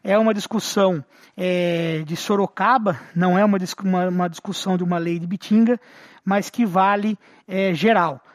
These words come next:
A lei é inconstitucional, na decisão de Sorocaba, como eu disse, aplica a todos. É, então, são de leis de dois mil e treze, dois mil e quinze, dados de Sorocaba, que reflete aqui em Bitinga dois mil e dezoito, dois mil e dezenove e dois mil e vinte.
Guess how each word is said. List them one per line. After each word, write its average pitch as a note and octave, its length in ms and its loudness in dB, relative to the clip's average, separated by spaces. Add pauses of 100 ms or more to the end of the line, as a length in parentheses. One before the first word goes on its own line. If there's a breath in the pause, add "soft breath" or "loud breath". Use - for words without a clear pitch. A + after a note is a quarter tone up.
(140)
A F3 80 -8
lei F#3 200 2
é - 20 2
inconstitucional, G3 800 0
na G#3+ 80 0
decisão F#3 480 -2
de E3+ 60 -10
Sorocaba, F3 440 -2
como G3 200 0
eu F#3 40 2
disse, F#3+ 280 -2
aplica G#3+ 380 -2
a G#3 40 -6
todos. F#3+ 640 0 (720 loud breath)
É, E3+ 260 -2
então, G#3 260 -2
são F#3+ 480 0
de E3 160 -4
leis G3 240 2
de F#3+ 80 -2
dois F#3 160 0
mil F#3+ 120 -2
e - 20 -2
treze, G#3+ 460 4
dois F3 180 0
mil F#3 120 2
e - 20 -4
quinze, G#3+ 480 2
dados F#3+ 240 0
de - 60 -14
Sorocaba, G#3 600 -4 (340 loud breath)
que - 140 -2
reflete B3 560 2
aqui A3+ 160 0
em G#3+ 40 6
Bitinga A3 380 2
dois G#3 200 0
mil G#3 140 4
e - 20 0
dezoito, G3 400 2
dois G#3 140 -2
mil G3+ 100 0
e - 20 -2
dezenove F#3 460 0
e - 20 -6
dois F#3+ 160 -2
mil G#3 160 2
e - 20 0
vinte. D#3+ 380 -6